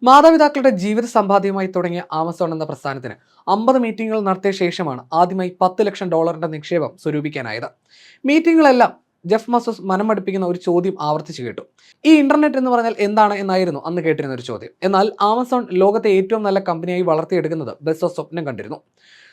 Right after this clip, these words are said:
ഭൂമിയിലെ ഏറ്റവും വലിയ ഉപഭോക്തൃ സൗഹൃദ കമ്പനിയാകുക എന്നതായിരുന്നു വർഷങ്ങൾക്ക് മുൻപ് തുടങ്ങിയ Amazon-ിന്റെ ഏറ്റവും വലിയ ലക്ഷ്യം. Amazon-ിന്റെ വിജയം നേരത്തെ നിശ്ചയിക്കപ്പെട്ടതൊന്നും ആയിരുന്നില്ല.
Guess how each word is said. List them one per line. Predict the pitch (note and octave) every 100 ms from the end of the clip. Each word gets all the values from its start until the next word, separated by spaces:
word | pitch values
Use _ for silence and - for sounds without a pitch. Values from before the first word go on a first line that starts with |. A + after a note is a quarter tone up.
| _
ഭൂമിയിലെ | A#3 D4 D#4 E4
ഏറ്റവും | C4+ A#3+ C4 C4+
വലിയ | C4 B3+
ഉപഭോക്തൃ | G3 G3 A3 A3 A3
സൗഹൃദ | G#3+ F#3+ F#3+ G3+ G3+
കമ്പനിയാകുക | F#3+ F3+ F3+ F3 F3 -
എന്നതായിരുന്നു | E3+ E3+ D#3+ E3+ C#3 - _ _ F3+
വർഷങ്ങൾക്ക് | G3 G3 A#3 A#3 A3+
മുൻപ് | G3+ F#3+
തുടങ്ങിയ | F#3+ F3+ F3+ E3
Amazon-ിന്റെ | E3 F3+ F3+ E3+ E3+ -
ഏറ്റവും | E3 F3
വലിയ | D3+ D3
ലക്ഷ്യം. | A#2+ - E3+ _ _ _ _ - C4+
Amazon-ിന്റെ | D#4 D#4+ D#4 D4 B3
വിജയം | G3+ F3 D3+
നേരത്തെ | F#3+ A3 A#3 A#3+
നിശ്ചയിക്കപ്പെട്ടതൊന്നും | G3+ F#3+ G#3+ G3+ G3 G3 F3 F3
ആയിരുന്നില്ല. | D3+ C#3+ B2+ F#2+